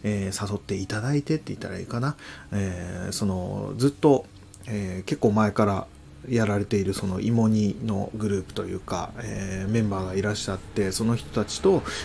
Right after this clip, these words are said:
えー、やっている芋煮会に誘っていただいて、えー、初めて三年前にその芋煮会をしたんですね。まあ、秋保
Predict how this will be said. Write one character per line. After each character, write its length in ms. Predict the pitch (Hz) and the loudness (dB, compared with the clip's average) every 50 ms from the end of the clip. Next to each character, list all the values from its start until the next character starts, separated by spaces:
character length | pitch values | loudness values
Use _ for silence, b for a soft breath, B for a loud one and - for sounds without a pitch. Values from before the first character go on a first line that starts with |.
| B - 98 | B -2 0
え 140 | 107 104 | 2 4
ー、 20 | 104 | 4
や 100 | 101 101 | 4 2
っ 20 | |
て 160 | - - 113 | 2 4 4
い 40 | 107 | 4
る 100 | 101 104 | 6 6
芋 180 | 104 107 110 113 | 6 6 6 6
煮 100 | 110 107 | 4 4
会 180 | - 107 101 | 2 0 0
に 60 | 95 92 | 0 0
誘 300 | 95 - 104 98 - 104 | -2 -2 -2 0 -2 -2
っ 40 | 98 | -2
て 200 | - - 104 101 | -2 -2 -2 -2
い 80 | 101 | 0
た 140 | 98 117 120 | 0 2 2
だ 140 | 123 120 117 | 2 2 2
い 80 | 117 107 | 0 -2
て、 400 | - - - 180 165 135 - - - | -2 2 4 6 6 6 4 0 -4
え 720 | 110 117 110 107 107 104 101 101 101 101 101 101 98 101 104 | -2 0 2 2 2 2 2 0 0 -2 -2 -2 -2 -2 -2
ー、 20 | |
初 220 | 104 147 147 170 | 0 0 2 4
め 100 | 196 196 | 4 2
て 200 | - - 101 98 | 2 2 -2 -2
三 220 | - - 101 101 104 | -2 -2 0 2 4
年 200 | 104 101 101 98 | 4 4 2 2
前 180 | 95 92 92 | 0 0 -2
に 220 | 90 90 92 101 - - - | -2 -4 -6 -8 -8 -10 -8
そ 140 | - 113 110 | -4 -2 -2
の 140 | 101 92 | 0 2
芋 200 | 101 110 117 120 | 4 4 4 6
煮 120 | 117 113 107 | 4 4 2
会 180 | - - 95 | 0 -4 -4
を 80 | 92 90 | -4 -4
し 80 | - - | -4 -4
た 80 | 101 | -4
ん 60 | 90 | -6
で 80 | 87 - | -6 -8
す 100 | - - | -4 -2
ね。 160 | 139 170 165 B B B B B B B B | 0 0 -2 B B B B B B B B
ま 120 | - 117 - | -4 0 0
あ、 40 | |
秋 300 | 135 127 - - - 151 | 0 0 0 4 6 8
保 40 | 147 | 10